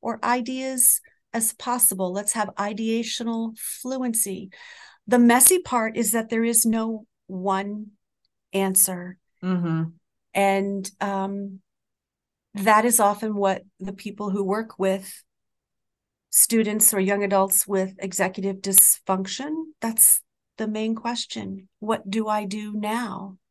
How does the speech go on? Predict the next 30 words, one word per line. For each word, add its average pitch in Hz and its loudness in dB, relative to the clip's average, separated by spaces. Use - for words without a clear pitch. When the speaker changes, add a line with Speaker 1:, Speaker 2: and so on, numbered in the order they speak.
Speaker 1:
And 208 2
I 202 6
feel 220 2
as 196 0
though 196 2
I'm 190 0
always 190 0
giving 185 -4
a 190 0
multi-layered 185 -2
answer. 170 -4
Speaker 2:
Mm-hmm. 165 0
Speaker 1:
And 247 0
I 277 4
dislike 294 2
that. 170 -8
And 214 4
yet 262 10
at 277 8
the 262 2
end 269 6
of 277 -2
the 247 2
day, 262 2
the 226 0
brain 220 -2
is 233 4
a 202 0
very 226 0
complex, 226 0